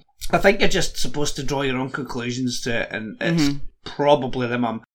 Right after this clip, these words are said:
Speaker 2: Or she probably hires someone.
Speaker 1: Yeah, probably. She probably did.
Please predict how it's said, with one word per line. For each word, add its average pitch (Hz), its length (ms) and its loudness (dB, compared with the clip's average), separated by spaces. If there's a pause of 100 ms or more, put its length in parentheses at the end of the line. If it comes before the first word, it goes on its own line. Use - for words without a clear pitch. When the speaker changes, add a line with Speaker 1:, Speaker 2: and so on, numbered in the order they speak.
(120)
Speaker 2:
Or - 80 6
she - 100 4
probably 370 280 4
hires 165 400 2
someone. 127 480 -10 (320)
Speaker 1:
Yeah, 226 320 4 (360)
probably. 135 520 0 (920)
She - 160 -12
probably 120 300 -2
did. - 260 -12